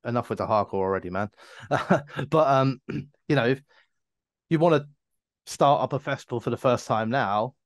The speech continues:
if you weren't into music, but you were doing this as a business opportunity, what would you put on? That's the thing. What's the hot ticket right now is kind of how it works. So I don't know. It's difficult. I, I, I,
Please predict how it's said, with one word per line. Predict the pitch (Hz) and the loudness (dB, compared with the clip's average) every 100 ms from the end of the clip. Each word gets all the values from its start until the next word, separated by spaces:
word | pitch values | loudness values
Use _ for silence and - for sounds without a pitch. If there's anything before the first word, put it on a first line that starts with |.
| _ _ _ _ _ _ _ _ _ | _ _ _ _ _ _ _ _ _
if | 147 165 | -6 0
you | 247 208 | 0 2
weren't | 208 180 160 | 2 2 0
into | 156 151 - | -4 -4 -6
music, | 135 139 135 120 - | -4 -2 -2 -4 -6
but | 104 | -6
you | 117 | -4
were | |
doing | 113 131 123 | 0 0 0
this | 117 | -2
as | 117 | -6
a | 110 | -4
business | 135 123 117 | -4 -4 -6
opportunity, | 107 - - 92 78 | -6 -6 -8 -6 -4
what | 104 127 175 | -4 0 -2
would | 147 143 135 | 0 -4 -2
you | 120 117 _ _ _ _ | -2 -4 _ _ _ _
put | - 135 | -2 -2
on? | - 185 92 98 _ _ _ _ _ _ _ _ _ _ | 2 0 0 -14 _ _ _ _ _ _ _ _ _ _
That's | 190 - | -2 0
the | 151 | 0
thing. | 208 170 101 110 | 4 4 2 2
What's | 190 - - - _ _ _ | 0 0 -12 -18 _ _ _
the | 143 | -2
hot | - 170 - _ _ _ _ | 2 -2 -2 _ _ _ _
ticket | - 196 - - | 0 0 2 -2
right | 104 95 | -2 -4
now | - 104 92 | -4 -4 -4
is | 104 | -6
kind | - 127 | -2 0
of | 110 | 0
how | 117 | 0
it | 113 | 0
works. | 160 101 - | 2 0 -2
So | - 107 95 _ _ _ _ _ _ _ _ _ | -6 -6 -8 _ _ _ _ _ _ _ _ _
I | - 170 | -2 0
don't | 127 | 0
know. | 101 | -2
It's | 101 | -4
difficult. | - 202 - - 95 | 0 -2 0 -8 -4
I, | 110 - | -2 0
I, | 143 | 0
I, | - | 0